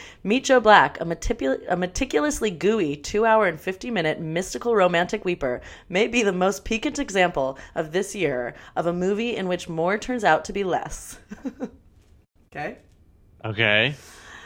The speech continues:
Speaker 1: Brest turns even the unbuttoning of clothing before a love scene into an epic art event, and he tacks on so many endings that you start <laughs> praying for the afterlife. When you finally reach the last ending, it barely even makes sense.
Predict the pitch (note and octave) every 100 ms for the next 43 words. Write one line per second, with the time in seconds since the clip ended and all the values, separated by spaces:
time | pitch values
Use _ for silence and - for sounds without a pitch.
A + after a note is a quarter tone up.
0 | - - - _ _ - F#3 A3 D#4+ -
1 | - B3 G#3+ G#3 G3+ G#3 A3 A3+ G3+ E3+
2 | A#3 B3 A#3+ A#3 G#3+ - G3 F#3 D#3+ D3
3 | D3+ - D3+ D3+ D#3 D#3 C#3+ C3+ D3 D#3+
4 | D#3+ - - - - E3 D3 C#3 C3 -
5 | D#3 E3+ - F#3+ F#3+ F3 D#3 - F#3 A#3+
6 | B3+ G3 F#3 D3+ D3 E3 E3 - E3+ -
7 | F#3+ F3+ E3 D#3 D#3+ C#3 C3+ C3+ C#3 B2
8 | F2+ - - - E3+ E3+ F3+ E3+ E3 F#3+
9 | - D3+ C#3+ C#3 C#3+ C#3 C#3 - D3 D3
10 | C#3 C#3 C#3+ C3+ B2+ A#2+ - - - -
11 | -